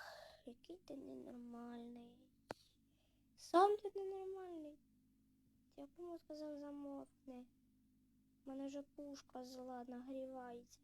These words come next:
аж. Це що ж ти її злиш? Чуєш, це ти її злиш. Так, а ну, відстали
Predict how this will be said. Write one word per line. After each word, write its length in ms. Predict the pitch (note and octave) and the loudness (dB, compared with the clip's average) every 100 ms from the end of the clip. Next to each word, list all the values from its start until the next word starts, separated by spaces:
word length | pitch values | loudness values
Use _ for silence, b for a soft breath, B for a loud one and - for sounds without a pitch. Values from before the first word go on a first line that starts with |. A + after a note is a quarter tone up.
| C4 | -14
аж. 180 | C4 - - - b b b - | -14 -20 -20 -20 b b b 6
Це 240 | - C#4 | 10 10
що 200 | - - | 10 -4
ж 200 | C#4+ - - | -6 -10 -8
ти 80 | C#4+ | -4
її 220 | C#4 C4+ | -4 2
злиш? 600 | C4+ C#4 C#4+ C#4 - - - - - - - - - - - B B B B B - | 4 12 12 12 12 6 4 4 2 -12 -20 -20 -20 -20 -20 B B B B B 10
Чуєш, 480 | - A4 G4+ E4 - | 12 12 12 12 12
це 160 | F#4+ | 12
ти 180 | G4 - | 12 12
її 380 | G#4+ G4 E4 D#4+ | 12 12 8 2
злиш. 880 | D4+ C#4+ D4+ D#4 B3+ C4 - - - - - - - - - - - - | 0 -2 -6 -6 -6 -8 -10 -12 -16 -20 -20 -20 -20 2 4 4 0 -16
Так, 280 | - A#3+ - | 0 0 6
а 60 | A#3 | 6
ну, 220 | A#3 A3+ | 6 4
відстали 880 | A3+ - - A#3+ A#3 A3+ A3+ A3 | 6 6 6 2 0 -2 -4 -6